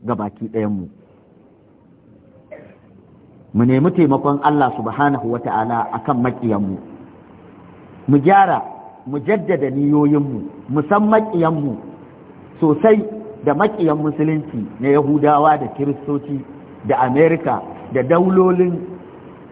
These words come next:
Turawan Yamma da munafukan musulmi da sauran maƙiya addini, wayanda ba abin da suke nufi da mu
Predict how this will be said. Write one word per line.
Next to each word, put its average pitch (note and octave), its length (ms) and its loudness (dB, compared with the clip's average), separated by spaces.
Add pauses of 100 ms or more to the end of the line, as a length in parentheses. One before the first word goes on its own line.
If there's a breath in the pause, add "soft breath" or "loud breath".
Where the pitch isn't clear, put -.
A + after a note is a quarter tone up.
(140)
Turawan F3+ 560 4
Yamma C#3+ 400 -2 (580)
da C#3+ 120 2 (420)
munafukan E3 680 2
musulmi D3+ 540 -2 (320)
da A#2 80 -4 (120)
sauran D3+ 440 2 (240)
maƙiya D3 560 2
addini, B2 560 -2 (1120)
wayanda C3+ 340 0
ba C#3+ 240 2
abin D3+ 300 -2
da D3+ 80 0
suke D3 260 -4
nufi B2+ 320 -2
da G#2+ 100 -6
mu A#2 160 -2